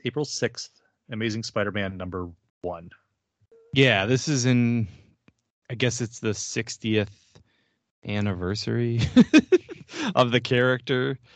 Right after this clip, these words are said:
Speaker 2: and this will be the sixth time that the series has been relaunched since nineteen sixty-three. <laughs>
Speaker 1: Yep, exactly.
Speaker 2: With about eighty variants, as one can imagine.
Speaker 1: Oh, of course,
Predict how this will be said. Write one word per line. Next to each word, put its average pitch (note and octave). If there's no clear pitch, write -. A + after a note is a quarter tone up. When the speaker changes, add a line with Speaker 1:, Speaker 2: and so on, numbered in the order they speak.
Speaker 2:
and B2
this B2+
will B2+
be A#2+
the A2
sixth -
time G#2
that F#2+
the G2
series G2
has F#2
been F2+
relaunched F2+
since G2
nineteen G2
sixty-three. -
<laughs> -
Speaker 1:
Yep, F#2
exactly. F#2+
Speaker 2:
With G#2
about G2+
eighty G#2+
variants, E2+
as D#2+
one E2
can -
imagine. -
Speaker 1:
Oh, D3
of F2+
course, -